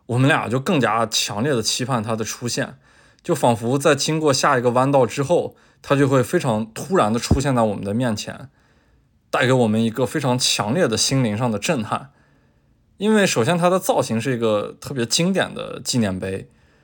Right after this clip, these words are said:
嗯，并且呢，我们对它赋予了很多的想象，这样的想象呢，就会在心里面增加它的一种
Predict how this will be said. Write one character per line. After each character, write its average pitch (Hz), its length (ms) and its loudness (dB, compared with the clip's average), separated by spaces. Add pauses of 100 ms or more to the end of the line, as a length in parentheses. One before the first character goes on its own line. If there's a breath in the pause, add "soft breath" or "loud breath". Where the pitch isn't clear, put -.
(480 soft breath)
嗯， 113 240 2
并 160 160 0
且 131 160 2
呢， 117 220 4
我 113 200 4
们 110 280 0
对 139 180 0
它 123 260 2
赋 165 280 -6
予 110 120 -2
了 123 80 2
很 123 180 -2
多 107 140 0
的 156 60 0
想 - 300 0
象， - 300 -4 (960 soft breath)
这 202 120 0
样 180 100 6
的 156 80 2
想 104 240 0
象 156 220 2
呢， 113 100 2
就 131 140 0
会 135 100 0
在 127 100 2
心 147 300 -2
里 127 60 -2
面 107 340 -2
增 147 260 -4
加 147 160 -2
它 151 180 -2
的 139 100 -4
一 123 80 -6
种 110 380 -8